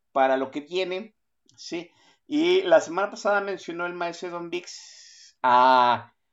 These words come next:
eh, León Economista, ¿no? De el, eh, pues yo no sé si sea tui-,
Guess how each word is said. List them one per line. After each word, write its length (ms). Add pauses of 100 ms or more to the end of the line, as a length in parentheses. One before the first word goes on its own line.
(220)
eh, 320
León 240
Economista, 680
¿no? 320
De 520 (100)
el, 760 (920)
eh, 180 (320)
pues 280
yo 140
no 160
sé 140
si 140
sea 280
tui-, 380